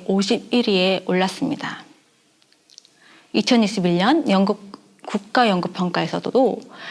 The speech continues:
음악학과는 영국 내 상위 십 위 연구기관으로 평가받았습니다. 학부과정 학생들은 산업 연계 인턴십 기회를 통해서 학업 중 현장 경험을 쌓을 수 있습니다. 최근에는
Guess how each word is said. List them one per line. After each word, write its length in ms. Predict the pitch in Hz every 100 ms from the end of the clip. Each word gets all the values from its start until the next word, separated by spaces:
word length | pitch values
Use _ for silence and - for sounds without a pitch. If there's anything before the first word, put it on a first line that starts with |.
| - -
음악학과는 880 | 214 226 226 214 214 196 190 196 -
영국 320 | 180 175 180
내 180 | 175 175
상위 500 | 185 247 262 240 240
십 300 | 247 - 311
위 200 | 269 262
연구기관으로 760 | 175 170 180 175 - 165 - -
평가받았습니다. 1120 | 285 277 277 285 262 - - - - 190 - _ _ _ _ _ _ - - - - - - - -
학부과정 600 | 339 349 359 285 254 247
학생들은 680 | 233 - 196 175 254 349
산업 500 | 381 311 311 294 294
연계 320 | 196 185 190 196
인턴십 680 | 180 170 190 180 185 175
기회를 320 | - 180 165 165
통해서 480 | 170 160 285 269 -
학업 480 | - 285 277 - -
중 200 | 202 208
현장 360 | 247 277 277
경험을 320 | 226 170 170
쌓을 260 | 175 220 226
수 160 | - 180
있습니다. 580 | - 147 - - - - _ _ _ _ - _
최근에는 680 | - 269 240 185 180 240